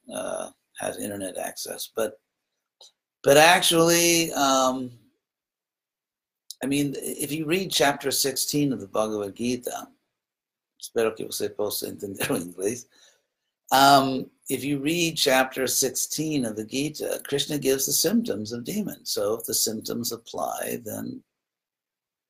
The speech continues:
so I think it's just, it's a very simple process of just reading the characteristics. Krishna explains who asuras are, and then people that act in that way.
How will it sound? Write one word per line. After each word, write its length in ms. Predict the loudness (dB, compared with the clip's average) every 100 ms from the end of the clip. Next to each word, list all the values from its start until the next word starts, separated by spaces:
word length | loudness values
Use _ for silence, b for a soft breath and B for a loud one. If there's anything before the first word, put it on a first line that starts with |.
| _
so 100 | -2
I 80 | -2
think 160 | -2 -6
it's 140 | -4
just, 340 | -6 -6 -12 _ _ _ _ _ _
it's 80 | -12
a 60 |
very 200 | -6 -4
simple 340 | -4 -4 -2 -4
process 680 | 0 2 2 -2 -4 -4 -4
of 140 | -6
just 340 | -6 -6 -6 _ _ _ _ _ _ _ _ _ _ _ _ _ _ _ _ _ _ _ _ _ _ _ _ _ -10
reading 320 | -6 -6 -6
the 60 | -6
characteristics. 920 | -4 -4 -4 -8 -8 -8 -8 -8 -8
Krishna 360 | -12 -12 -10 -10
explains 720 | -12 -12 -10 -10 -10 -14 -18 _ _ _ _ _ _ _
who 240 | -10 -8 -4
asuras 560 | -4 -4 -4 -8 -8
are, 200 | -8 -8
and 140 | -8 -8
then 340 | -8 -10 -16 _ _ _ _ -16
people 320 | -14 -8 -8
that 160 | -8 -8
act 280 | -10 -10
in 80 | -14
that 240 | -12 -12 -8
way. 320 | -6 -6